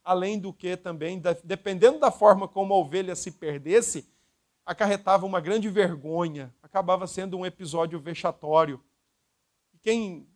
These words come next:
quem conhece o trato de pastor e ovelha, e agora eu me refiro ao animal mesmo, e não às pessoas, ah, diz que não é lá uma tarefa muito fácil,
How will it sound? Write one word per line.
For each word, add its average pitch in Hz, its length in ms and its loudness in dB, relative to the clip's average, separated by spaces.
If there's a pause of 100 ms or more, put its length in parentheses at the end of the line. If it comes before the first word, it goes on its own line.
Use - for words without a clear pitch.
(280)
quem 226 140 -2
conhece 226 640 4
o 196 60 -6
trato 202 580 -2
de 151 140 -14
pastor 190 560 -2
e 180 60 -4
ovelha, 160 580 -4 (880)
e 160 120 -4
agora 165 260 2
eu 165 60 -2
me 160 100 -4
refiro 165 460 -2
ao 143 260 4 (320)
animal 165 480 2
mesmo, 143 580 -8 (220)
e 143 60 -20
não 170 240 -4
às 156 160 -4
pessoas, 160 920 -4 (800)
ah, 160 320 2
diz 156 240 -6
que 330 120 0
não 370 220 2
é 233 120 6
lá 185 160 4
uma 190 180 2
tarefa 165 420 0
muito 165 240 -12
fácil, 147 480 -2